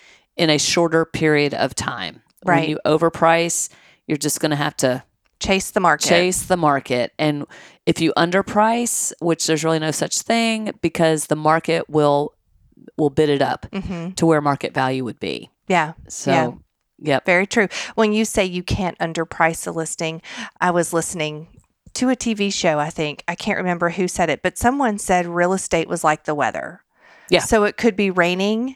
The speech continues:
Speaker 2: in one part of town. It could be sunny in the other part of town. So you really have to look at that specific area of town and see exactly what's
Speaker 1: Yep.
Speaker 2: happening.
Speaker 1: I say that all the time. Real estate's
Speaker 2: Mm-hmm.
Speaker 1: like the weather. It's
Speaker 2: Yeah.
Speaker 1: hyper local.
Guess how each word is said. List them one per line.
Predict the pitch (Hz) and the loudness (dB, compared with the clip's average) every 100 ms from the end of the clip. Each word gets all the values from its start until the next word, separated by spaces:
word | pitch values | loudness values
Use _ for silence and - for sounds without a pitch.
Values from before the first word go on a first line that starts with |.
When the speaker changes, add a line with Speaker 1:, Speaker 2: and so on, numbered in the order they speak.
| _ 196 | _ -2
Speaker 2:
in | 185 | 2
one | 180 185 | 0 2
part | 190 180 | 2 2
of | - | 0
town. | 190 170 170 185 - - - | -2 0 0 -2 -8 -18 -10
It | 196 | -8
could | - | -4
be | 180 | -4
sunny | 165 185 180 190 190 196 | -2 -2 0 0 -4 -4
in | 175 | -2
the | 165 | -2
other | 156 | -2
part | - 147 | -4 -6
of | - | -4
town. | 151 143 160 | -6 -6 -4
So | - | -2
you | 190 190 | -2 -2
really | 185 208 208 208 | 0 2 2 -2
have | - 196 190 - | 0 0 0 -4
to | 185 | -2
look | 175 170 170 | 0 0 -2
at | - | -2
that | 160 165 | -2 -2
specific | - - 165 - 175 170 - | -8 -6 -6 -4 -2 -4 -4
area | 165 160 160 156 | -2 0 0 -2
of | 151 - | -4 -4
town | 170 156 147 | -4 -4 -6
and | 147 165 | -10 -10
see | 175 | -8
exactly | 151 175 - 156 143 - 143 | -8 -10 -8 -8 -8 -12 -12
what's | - - | -12 -12
Speaker 1:
Yep. | - 190 - | 0 2 2
Speaker 2:
happening. | - 82 - | -4 -10 -2
Speaker 1:
I | 185 | 0
say | - 175 | 2 4
that | 165 | 4
all | - 160 | 4 2
the | |
time. | 160 160 151 | 0 0 2
Real | 156 | 0
estate's | 180 165 170 | 2 0 2
Speaker 2:
Mm-hmm. | |
Speaker 1:
like | 165 | 2
the | 156 | 2
weather. | 151 147 165 | 2 2 0
It's | - | 2
Speaker 2:
Yeah. | 190 175 | 2 2
Speaker 1:
hyper | 175 175 - 170 170 - | 0 -2 2 0 0 0
local. | 160 143 143 127 | 0 2 0 -2